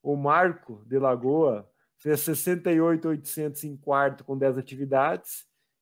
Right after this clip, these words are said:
E eu, ó, consegui ficar no top five semana passada com sessenta e sete e setecentos, com nove atividades.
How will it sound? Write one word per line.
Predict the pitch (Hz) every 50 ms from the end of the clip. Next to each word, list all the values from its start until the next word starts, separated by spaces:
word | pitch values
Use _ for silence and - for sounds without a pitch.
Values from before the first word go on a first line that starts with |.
| _
E | - 170 175
eu, | 180 185 196 208 214 202 - _ _ _ _ _ _ _ _ _ _ _ _ _
ó, | - 175 175 196 226 262 - _ _ _
consegui | 190 180 - 170 175 185
ficar | 180 - 180 175
no | 180 180 175 170 165 160
top | 170 160 165 -
five | - - 156 151 160 170 170
semana | 151 - 160 160 160
passada | 151 - 156 143 143 - 156 156 170 170 185
com | 175 - 185
sessenta | 180 - 190 180 - - 180 170 - 190
e | 180
sete | 170 - - 165 156 156 151 151 - 175
e | 170
setecentos, | - - - 165 160 - - - - - 143 139 127 120 - - -
com | _ 135 135
nove | 131 131 135 131 139
atividades. | 135 139 - 139 151 139 127 117 110 101 - _ - - -